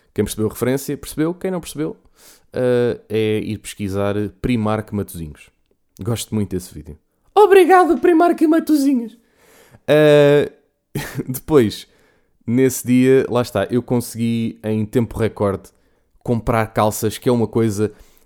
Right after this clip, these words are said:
que eu, eu não sei como é que vocês são a comprar roupa, mas eu, para comprar calças, principalmente calças, não só roupa no geral, mas calças,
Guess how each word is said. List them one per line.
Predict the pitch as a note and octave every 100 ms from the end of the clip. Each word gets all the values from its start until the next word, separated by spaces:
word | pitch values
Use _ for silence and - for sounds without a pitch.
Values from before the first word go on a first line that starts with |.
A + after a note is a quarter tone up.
| _
que | - C#3 - -
eu, | D3+ D3 D3 B2
eu |
não | D3+
sei | D3+ C3+
como | C3
é |
que | B2
vocês | A#2+ A#2+
são | - A#2 A2 -
a |
comprar | A2 A#2 A2 G#2
roupa, | A2 A2 A2
mas | A2 F#2+
eu, | A#2
para | G#2+ A2+
comprar | G#2+ A2+ G#2 G2+
calças, | G2 G#2 G2+ - G2 - - _ _ _ _
principalmente | - F3+ F3+ C#3 C3+ B2+ A2+
calças, | A2 G2+ G2+
não | G2 G#2+
só | - G#2
roupa | F2 A2 -
no | G#2
geral, | F#2 F#2 F#2
mas | A#2 -
calças, | - C3 A#2 A#2+ A2+